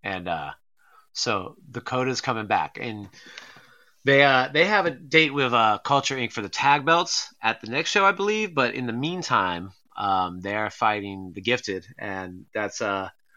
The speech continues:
Logan and Wheezy. Uh, Logan and Wheezy are, we haven't seen them since February before the pandemic.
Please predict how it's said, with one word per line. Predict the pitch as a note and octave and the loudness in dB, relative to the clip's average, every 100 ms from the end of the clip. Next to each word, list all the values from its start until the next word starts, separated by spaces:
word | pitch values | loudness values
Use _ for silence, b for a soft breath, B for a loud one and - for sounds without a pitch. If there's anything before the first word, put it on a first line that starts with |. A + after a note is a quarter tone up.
| B B B B | B B B B
Logan | A#2+ B2+ B2+ | 0 2 2
and | A2+ | -2
Wheezy. | A2 B2+ B2 D#3 - _ _ - - - | -2 -2 -2 -6 -10 _ _ -20 -16 -8
Uh, | A2 G#2 G2 G2 | -4 -2 -2 0
Logan | A#2 C#3 | 2 2
and | C3 | 0
Wheezy | C3+ C#3 B2+ B2 | 0 -2 0 0
are, | A#2 A2 | 0 0
we | G#2+ A#2 | -2 -2
haven't | A#2+ | -4
seen | A#2 B2+ A2+ | -4 -6 -6
them | A2 | -6
since | G#2 A2 G2 - - B B B B B | -6 -6 -6 -6 -6 B B B B B
February | - B2+ A#2+ A#2+ A#2 | -2 -2 0 0 0
before | A2+ A#2+ | -2 -4
the | A2+ | -4
pandemic. | G2+ G#2+ G2 G#2 A#2 - | -4 -4 -2 -2 -4 -10